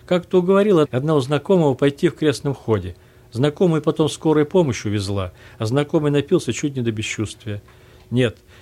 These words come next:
никого не надо силком тянуть даже в святое место. Взяли с собой старого товарища, пасечника Толю. Он давно просил, чтобы я свозил его на колодчик. И уж Толя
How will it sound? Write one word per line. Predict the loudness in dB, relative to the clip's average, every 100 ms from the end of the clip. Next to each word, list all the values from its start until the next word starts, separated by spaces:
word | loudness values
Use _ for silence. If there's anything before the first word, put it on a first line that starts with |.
| -6
никого | -2 2 2
не | 2
надо | 0 0 -2
силком | -4 -6 -2 -2
тянуть | 0 0 0 0
даже | 0 0
в | -4
святое | -6 -4 -4
место. | -2 -4 -6 -12 -18 -20 -20 -20 -16
Взяли | -4 0 2 0
с | -2
собой | -4 -2 -2
старого | 0 0 0
товарища, | 0 0 2 0 -2 -6 -10 -16 -20 -20 -4
пасечника | -2 -2 -6 -8 -6 -6
Толю. | 0 0 2 -4 -12 -20 -6
Он | -2
давно | 0 2 0
просил, | -2 -6 -6 -8
чтобы | -6 -4 -4
я |
свозил | -2 -2 0 -2
его | -2
на | -6
колодчик. | -2 -2 -2 -4 -10 -14 -18 -20 -20 -4
И |
уж | -4 -4 0
Толя | 2 2 0